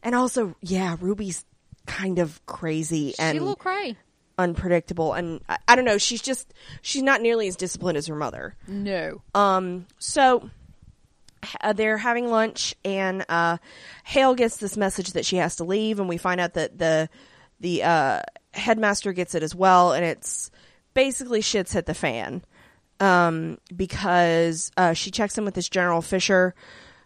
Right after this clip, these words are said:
Speaker 1: who, uh, lets her know that Gideon Malik was just arrested, and they don't know if he's talked or not, but he's, like, shredding files and, like,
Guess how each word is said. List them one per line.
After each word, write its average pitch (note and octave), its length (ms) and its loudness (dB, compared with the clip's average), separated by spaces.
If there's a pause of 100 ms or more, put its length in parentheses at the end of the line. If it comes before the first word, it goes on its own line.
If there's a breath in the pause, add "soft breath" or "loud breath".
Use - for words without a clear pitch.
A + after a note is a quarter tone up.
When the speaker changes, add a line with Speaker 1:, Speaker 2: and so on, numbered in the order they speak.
Speaker 1:
who, F#3+ 560 0
uh, E3 280 4
lets F3+ 260 -2
her G3+ 80 -4
know F3+ 120 2
that E3 220 0
Gideon F#3 260 -2
Malik F3 300 0
was F#3 120 -6
just F#3 220 -6
arrested, E3+ 480 0
and F3 160 -2
they D#3+ 80 0
don't E3 220 0
know E3+ 140 0
if E3 80 -6
he's E3 200 -8
talked E3+ 320 -4
or A3 40 -4
not, G#3+ 200 2
but E3+ 100 -8
he's, F3+ 220 -8
like, C#3 200 -4 (500 loud breath)
shredding - 420 0
files C#4 920 6
and, F3+ 140 -2
like, C3 380 -2